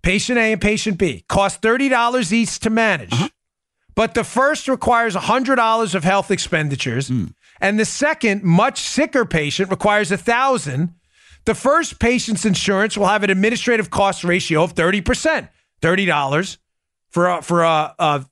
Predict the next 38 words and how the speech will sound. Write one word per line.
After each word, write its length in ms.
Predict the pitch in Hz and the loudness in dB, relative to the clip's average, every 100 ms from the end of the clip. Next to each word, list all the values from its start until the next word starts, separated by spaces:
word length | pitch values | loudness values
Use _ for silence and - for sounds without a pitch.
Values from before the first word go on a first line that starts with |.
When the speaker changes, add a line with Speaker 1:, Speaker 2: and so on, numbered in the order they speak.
| - | -2
Speaker 1:
an 80 | 165 | 0
administrative 500 | 165 165 - 156 139 | 2 0 0 -2 0
cost 240 | 147 156 | 0 0
for 120 | 175 | 0
a 40 | 156 | 0
hundred 220 | 180 160 | 0 0
dollars 320 | 143 143 160 | 0 0 0
in 60 | 190 | 0
health 220 | 226 220 | 0 -2
expenditures. 500 | 202 - 127 131 156 | -4 -2 -2 -2 -4
Speaker 2:
Mm-hmm. 80 | 240 _ _ _ _ | -6 _ _ _ _
Speaker 1:
But 140 | 220 240 | -2 0
the 60 | |
second 480 | - 294 320 320 269 | -2 0 0 2 2
will 80 | 240 | 4
only 180 | 240 254 | 4 2
have 120 | 240 | 2
a 40 | 233 | 2
ratio 380 | 220 226 269 | 2 0 0
of 100 | 269 | 0
three 280 | - 294 349 | 0 2 2
percent 520 | 339 277 - 170 90 - _ _ _ - | 2 0 0 -6 -6 -16 _ _ _ -4
because 320 | 214 240 196 | 0 0 0
there's 140 | 196 - | -2 0
thirty 300 | 240 254 233 | 0 2 2
dollars 360 | 214 214 202 | 2 2 0
of 80 | 190 | 0
administrative 560 | 180 233 269 196 165 135 | 2 2 0 -2 -2 0
costs. 280 | 151 170 | 0 0
It's 100 | 196 | -4
the 80 | 240 | -4
same 320 | - 285 254 | 0 0 0
paperwork 680 | 170 208 262 190 139 170 - _ _ _ _ _ _ _ - | 0 0 0 0 2 0 -4 _ _ _ _ _ _ _ -2
to 60 | |
get 140 | 180 180 | 0 0
him 80 | |
started. 420 | 175 - 208 208 135 | -2 0 2 2 -2
Speaker 2:
Right. 180 | 127 | -4